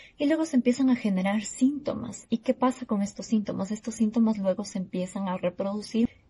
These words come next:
porque pasamos estresados más tiempo, se vuelve un estrés crónico que está manteniéndose en el tiempo y estamos generando poco a poco una enfermedad. Esta es la respuesta del estrés que se activa hoy por hoy por situaciones tan simples como las que mencioné anteriormente.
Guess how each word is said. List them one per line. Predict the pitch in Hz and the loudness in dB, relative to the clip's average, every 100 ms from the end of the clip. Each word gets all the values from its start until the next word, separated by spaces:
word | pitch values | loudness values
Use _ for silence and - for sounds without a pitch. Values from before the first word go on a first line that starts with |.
| _ | _
porque | 190 180 | -6 -6
pasamos | - 170 185 190 202 | -4 -4 -2 -2 -4
estresados | - 190 190 190 190 196 | -6 -6 -4 0 0 0
más | 185 180 202 - | 0 0 -2 0
tiempo, | 254 196 180 185 | 2 4 2 -4
se | - 180 | -2 0
vuelve | 180 180 | 0 0
un | 180 | -2
estrés | 180 - - 180 - | -4 -6 -6 -6 -4
crónico | - 262 233 196 - 208 247 269 - _ | 4 6 6 2 -2 -2 -2 -2 -12 _
que | - | -10
está | 170 - - 165 - | -10 -6 -4 -4 -2
manteniéndose | 185 175 175 175 202 190 165 196 | -2 0 -2 0 0 0 -4 -4
en | 196 | 0
el | 247 | 0
tiempo | 247 208 185 226 - _ | 2 -2 0 -4 -4 _
y | 269 | 0
estamos | 294 - 202 196 - | 0 -2 -4 -4 -6
generando | - 180 180 190 226 240 | -4 -2 0 2 2 2
poco | 180 175 | -2 -4
a | 175 | -2
poco | 180 175 185 | -2 0 -4
una | - 185 185 | -2 -2 -2
enfermedad. | 180 254 170 165 160 - _ _ _ _ _ _ 269 | -4 -4 -4 -4 -6 -10 _ _ _ _ _ _ -2
Esta | 269 311 | 0 2
es | 254 247 | 2 4
la | 262 | 2
respuesta | 254 185 - 220 220 254 | 0 -6 -4 -4 0 0
del | 220 | 0
estrés | 175 - - 220 220 | -4 -6 0 0 0
que | 220 | -6
se | - 196 | -6 -10
activa | - 240 262 269 - | -2 2 4 4 2
hoy | 220 | 0
por | 226 202 190 | 0 0 0
hoy | 202 | -2
por | - 196 | -4 -8
situaciones | - 196 - 180 - 202 202 - | -6 -12 -8 -8 -4 -4 -4 -4
tan | 196 | -4
simples | 190 214 190 214 202 | -4 -4 -4 -4 -6
como | - 175 | -6 -6
las | 180 180 | -6 -8
que | - | -8
mencioné | 170 170 180 180 | -8 -8 -6 -4
anteriormente. | 175 202 185 180 190 220 220 | -4 -4 -2 -2 2 2 0